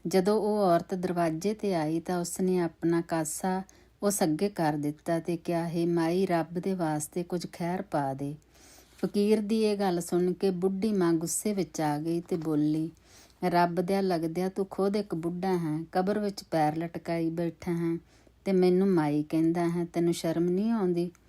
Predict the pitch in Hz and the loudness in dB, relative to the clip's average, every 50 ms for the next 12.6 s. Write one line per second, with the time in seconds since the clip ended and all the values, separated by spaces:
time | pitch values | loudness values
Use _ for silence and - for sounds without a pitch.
0 | _ _ - - - - _ _ _ _ _ _ - 190 - - 202 196 202 208 | _ _ -20 -20 -20 -20 _ _ _ _ _ _ -10 -8 -2 2 4 4 4 4
1 | 208 202 202 196 190 185 - - 180 175 170 170 170 175 170 - 196 185 - - | 4 4 4 4 2 0 -2 -2 0 2 2 2 0 -2 -2 -4 -4 -4 -2 -4
2 | 151 151 151 156 165 - _ _ _ _ _ _ _ _ - 185 185 185 196 202 | -2 -2 -2 -4 -8 -12 _ _ _ _ _ _ _ _ 0 2 2 4 4 2
3 | 196 196 - 190 190 185 196 196 190 185 185 185 190 170 - _ _ _ _ _ | 2 2 2 2 4 4 2 2 2 2 2 0 -2 -4 -6 _ _ _ _ _
4 | - 180 185 180 - - 196 202 185 165 165 165 156 - - 208 - 202 180 151 | 0 0 0 0 0 -2 -2 -2 0 0 -2 -2 -2 -4 -6 -2 -2 -2 -2 0
5 | 147 143 139 147 143 143 160 - - _ _ _ _ _ _ _ _ 196 190 185 | -2 -2 -2 -4 -6 -8 -8 -12 -18 _ _ _ _ _ _ _ _ 4 4 6
6 | 180 190 196 196 - 185 175 180 185 202 214 - - 233 220 196 185 156 156 151 | 6 6 4 2 0 0 2 2 0 0 0 -2 -2 0 0 2 2 0 0 0
7 | 147 151 151 160 165 175 - - _ _ _ _ _ _ - 156 185 190 196 190 | -2 -2 -2 -2 -2 -6 -8 -14 _ _ _ _ _ _ -2 2 4 4 4 4
8 | - 196 185 180 180 185 190 185 170 165 160 156 165 165 165 - 170 170 175 175 | 2 2 2 4 4 4 4 4 2 2 2 2 0 0 -2 -2 -4 -2 -2 -2
9 | 180 175 156 151 151 - 165 160 160 165 170 _ _ _ _ _ _ _ _ _ | -2 -4 -4 -4 -6 -8 -6 -6 -6 -6 -10 _ _ _ _ _ _ _ _ _
10 | - - 196 196 196 208 202 196 185 180 175 170 - - - 226 226 220 202 190 | 0 2 2 4 4 4 4 6 6 4 2 2 0 -2 0 0 0 2 2 2
11 | 175 170 175 175 170 170 - 180 175 170 170 165 165 160 160 - 170 170 - 175 | 2 2 2 0 -2 -2 0 0 0 0 0 -2 -4 -6 -6 -8 -10 -8 -6 -6
12 | 175 180 175 - 196 190 165 165 151 156 151 | -6 -4 -2 -2 -2 0 0 0 -2 -2 -4